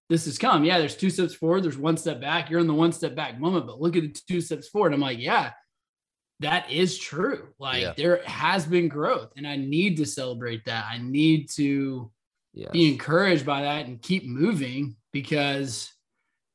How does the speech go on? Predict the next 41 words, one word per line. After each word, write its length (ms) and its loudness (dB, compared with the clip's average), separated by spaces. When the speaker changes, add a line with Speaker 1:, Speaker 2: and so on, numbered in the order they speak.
Speaker 1:
the 140 -4
other 280 4
option 360 2
is 160 2
just, 240 -4
like, 300 -4
abort, 520 2
just 320 -4
Speaker 2:
<laughs> 220 -6
Speaker 1:
give 180 4
Speaker 2:
Right. 100 6
Speaker 1:
up." 120 -12
Speaker 2:
Yeah. 120 -6
Speaker 1:
Just, 440 2
for 100 4
me, 340 6
dude, 380 2
I 160 2
am 240 0
spiraling. 920 0
Like, 240 -6
it 120 2
is 180 4
a 220 -4
physical 640 0
feeling. 640 -4
I 100 -6
am 300 -10
going 840 4
down. 600 4
It's 160 -4
like 140 4
Speaker 2:
In 60 -4
Speaker 1:
the 120 2
Speaker 2:
that 60 -10
moment. 300 0
Speaker 1:
plane 320 4
is 180 6
going 400 4
down. 220 0
Speaker 3:
Yeah. 100 -12